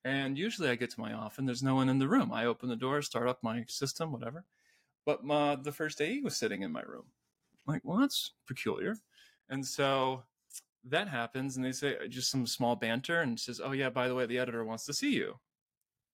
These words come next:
Okay, so let me put down my stuff, and I get settled and walk down the hall, and suddenly I'm like, "Well, this obviously has to do with the email I just sent, but if it's not a big deal, why would, uh,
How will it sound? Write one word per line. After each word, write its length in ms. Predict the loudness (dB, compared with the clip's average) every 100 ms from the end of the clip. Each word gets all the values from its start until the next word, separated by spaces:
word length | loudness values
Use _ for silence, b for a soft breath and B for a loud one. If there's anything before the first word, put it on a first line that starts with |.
| _ _ _ _ _ -16
Okay, 340 | -6 0 0 -2 _ -14
so 160 | -10
let 60 | -10
me 60 | -10
put 180 | -10
down 160 | -8 -8
my 60 | -6
stuff, 420 | -4 -2 -4 -6
and 100 | -10
I 40 | -4
get 160 | -2
settled 400 | 0 2 2 2
and 180 | 0 -2 B B B B B B _ -10
walk 240 | -10 -4
down 200 | -4 -4
the 60 | -4
hall, 260 | 0 0
and 100 | 0
suddenly 240 | 0 2 2
I'm 120 | 0
like, 240 | -2 -4 -16 _ b b -10
"Well, 80 | -6
this 200 | 0 2
obviously 500 | 2 2 0 0 -2
has 180 | -4 -4
to 80 |
do 160 | -2 -2
with 160 | -2 -4
the 120 | -2
email 200 | -2 -2
I 80 | -6
just 220 | -8 -8
sent, 200 | -8 -12 -6
but 160 | -6 -6
if 180 | -10 -8
it's 140 | -4
not 120 | 0 0
a 40 |
big 180 | -2 -4
deal, 320 | -2 0 -2 -6
why 140 | -4
would, 260 | -2 -2 -2
uh, 160 | -6